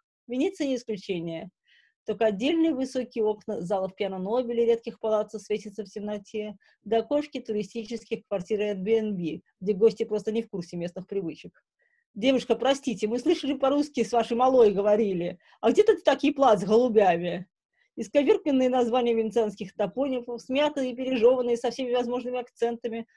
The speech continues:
тоже часть звукового ландшафта. Именно его перемена наиболее разительна. Именно на его раму, оказывается, нанизывались нити зрительного полотна. Снует чулок, челнок, веретено жужжит.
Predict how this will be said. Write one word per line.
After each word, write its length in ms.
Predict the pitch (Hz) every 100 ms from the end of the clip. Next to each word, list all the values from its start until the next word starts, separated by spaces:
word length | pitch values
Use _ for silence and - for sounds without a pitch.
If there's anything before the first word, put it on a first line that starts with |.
| _ -
тоже 240 | 311 254
часть 240 | 247 233
звукового 380 | 196 196 190 196
ландшафта. 760 | 196 190 190 180 180 _ 185 185 _ _ -
Именно 240 | 262 269
его 200 | 269 277 294
перемена 460 | 254 233 240 240
наиболее 380 | 214 196 202 208
разительна. 720 | 202 175 180 180 175 165 180 - _ _ _ -
Именно 360 | 247 262 269
на 160 | 262 262
его 200 | 240 269
раму, 320 | 262 269 254
оказывается, 500 | 220 214 214 202 208
нанизывались 600 | 196 226 240 247 240 247
нити 260 | 233 226 220
зрительного 540 | 185 196 202 202 202
полотна. 540 | 190 202 196 180 180 185 _ _ _
Снует 380 | _ 202 202 185
чулок, 560 | - 190 226 262 _ _ _ _ _
челнок, 580 | - 214 214 254 - - 240
веретено 640 | 190 196 220 190 208 240 262
жужжит. 540 | 247 226 220 254 254